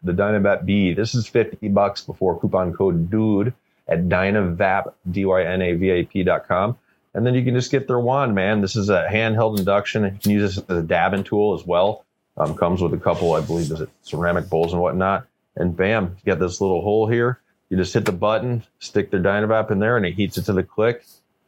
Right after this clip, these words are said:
You're good to go. No batteries, no nonsense. Uh, easy as hell to use,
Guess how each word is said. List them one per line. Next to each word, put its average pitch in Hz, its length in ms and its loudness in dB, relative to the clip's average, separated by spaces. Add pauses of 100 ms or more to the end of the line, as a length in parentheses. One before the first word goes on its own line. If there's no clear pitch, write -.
You're 98 100 2
good 98 200 2
to 92 60 0
go. 98 440 0
No 120 180 0
batteries, 120 720 2
no 98 120 2
nonsense. 117 880 0 (400)
Uh, 87 380 2 (360)
easy 127 480 2
as 107 120 0
hell 110 240 2
to 107 80 0
use, 110 420 0